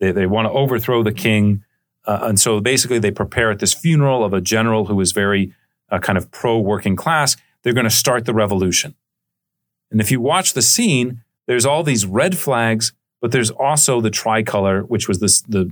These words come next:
kind of symbol of nationalism, French nationalism. They live together in the same environment, in the same moment of revolution.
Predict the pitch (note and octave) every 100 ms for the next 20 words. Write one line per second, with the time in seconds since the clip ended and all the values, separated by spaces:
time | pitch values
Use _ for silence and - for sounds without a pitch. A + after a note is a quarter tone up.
0 | - G2+ F#2 F2+ - A2 G2 - F#2+ F2+
1 | - _ - A#2+ G#2+ G#2+ - G#2 F#2 F2+
2 | F2 F2 - G#2 - E2 D#2 F#2+ D#2 -
3 | - _ _ _ _ _ _ _ _ _
4 | _ _ _ _ _ _ _ _ _ _
5 | A2 C#3 D3+ D#3 G#3+ B3 - - C#3 A#2
6 | D3+ F#3 C#3+ A#2+ A#2 C3 A#2 - - E3+
7 | E3 D3 B2 G2+ A2+ B2 A2+ G#2+ - _
8 | _ - A2+ G#2+ - E3+ F3 C3 A#2+ E3
9 | D#3+ G#2 G2 - _ _ _ C3 G#2+ G2+
10 | G2+ G#2 D3+ F#3+ - D2